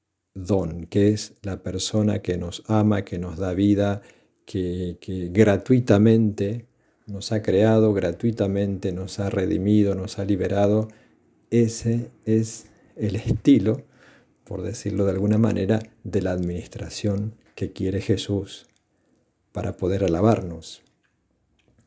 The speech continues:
Que esa palabra que escucho cada día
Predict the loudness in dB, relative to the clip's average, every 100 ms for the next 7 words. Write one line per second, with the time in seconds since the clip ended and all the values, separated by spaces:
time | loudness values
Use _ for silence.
0 | -20 _ _ _ _ _ 2 2 2 2
1 | 2 2 4 2 0 -2 -6 -12 _ _
2 | _ _ -20 -20 -10 -10 -6 -4 -4 0
3 | -2 0 0 0 -2 -2 -2 -4 -8